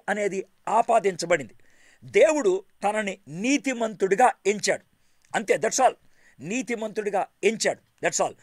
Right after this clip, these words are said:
తాను నీతిమంతుడిగా తాను సంపాదించుకున్నది కాదు, సాధించు-, సాధించినది కాదు.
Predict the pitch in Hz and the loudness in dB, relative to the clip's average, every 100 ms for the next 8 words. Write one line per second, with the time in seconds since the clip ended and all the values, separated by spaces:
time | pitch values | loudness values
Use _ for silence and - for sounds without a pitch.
0 | - - - 202 240 214 - 156 240 285 | -20 -20 -2 0 0 -4 -8 -6 -4 -2
1 | 277 269 247 254 214 185 247 214 _ _ | -2 -4 -4 -4 -2 6 6 6 _ _
2 | - _ 208 214 233 - 190 202 247 254 | -20 _ -2 0 0 -2 -4 -2 2 2
3 | 233 - 233 185 151 160 - _ _ - | 0 -4 -4 -4 -2 -2 -2 _ _ -12
4 | - - 196 233 262 208 233 - _ - | -2 2 6 4 4 -2 -4 -10 _ -4
5 | 214 208 226 214 208 160 180 170 | 0 0 0 -4 -4 0 4 4